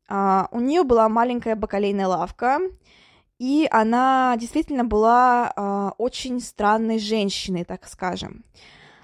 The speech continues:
А, во-первых, она, конечно, брак её немножко не заладился с, а, отцом, а, Эдварда Гина. Не-, неизвестно, по каким причинам, в принципе, он вообще был. По-моему, там чисто какие-то, из каких-то там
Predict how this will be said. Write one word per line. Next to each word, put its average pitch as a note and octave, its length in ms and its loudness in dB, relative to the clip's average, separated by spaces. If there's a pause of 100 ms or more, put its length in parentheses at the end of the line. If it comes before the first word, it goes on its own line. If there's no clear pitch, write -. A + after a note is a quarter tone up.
А, G#3+ 240 0
во-первых, F4 480 2
она, C4 440 4
конечно, A#3+ 320 -4
брак B3+ 280 0
её G#3+ 140 0
немножко A3 420 -6
не G#3+ 80 -4
заладился G3+ 500 -2
с, - 220 -14
а, F#3 220 0 (160)
отцом, G#3 500 -4 (840)
а, A3 380 2
Эдварда A#3 380 0
Гина. G#3+ 500 -4 (800)
Не-, D4 380 -2
неизвестно, D#4+ 440 -2
по G#3+ 60 0
каким A#3 120 -2
причинам, A3+ 280 -4
в - 40 -6
принципе, A#3 320 -8
он A#3+ 80 -4
вообще G4 300 -2
был. C#4 160 0
По-моему, C4 360 -2
там A#3+ 180 -4
чисто A#3 320 -10
какие-то, A#3+ 320 -12
из - 40 -16
каких-то A3+ 280 -6
там G#3+ 200 -4